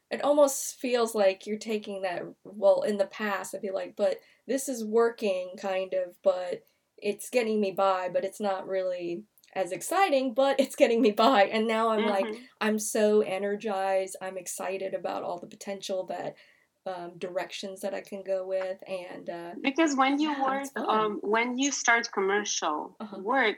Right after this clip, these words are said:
Speaker 2: you
Speaker 1: Yeah.
Speaker 2: find yourself in a position where you never have the time
Speaker 1: Ah,
Speaker 2: to experiment and
Speaker 1: Mm-hmm.
Speaker 2: change things, because there is some, always a project and a client expecting to receive the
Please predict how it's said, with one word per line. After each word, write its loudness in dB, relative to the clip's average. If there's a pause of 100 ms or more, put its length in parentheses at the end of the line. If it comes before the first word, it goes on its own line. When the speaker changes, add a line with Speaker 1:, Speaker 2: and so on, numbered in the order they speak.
Speaker 2:
you -2
Speaker 1:
Yeah. -10
Speaker 2:
find 4 (160)
yourself -2
in -2
a -2 (120)
position 0
where 2 (100)
you -2
never -2 (120)
have -2
the -6 (180)
time 0 (240)
Speaker 1:
Ah, -20
Speaker 2:
to 0
experiment 0
and 2
Speaker 1:
Mm-hmm. -2
Speaker 2:
change 2
things, -2 (140)
because 0
there 4
is 0 (120)
some, 2 (200)
always 2 (160)
a -2 (160)
project 2
and -4
a -8 (100)
client 4 (100)
expecting -6 (680)
to 0
receive 0
the 0